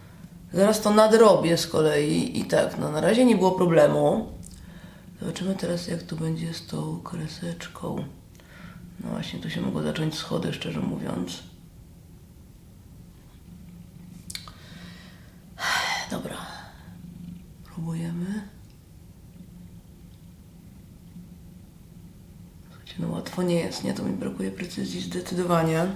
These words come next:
Teraz to są jakieś chyba pędzelek, żeby to jeszcze wyciągnąć, ale dla mnie ten pędzelek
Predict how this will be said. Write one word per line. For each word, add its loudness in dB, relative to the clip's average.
Teraz 6
to 4
są -2
jakieś 2
chyba 6
pędzelek, 8
żeby 2
to 2
jeszcze 2
wyciągnąć, 4
ale 4
dla 4
mnie 4
ten 0
pędzelek 0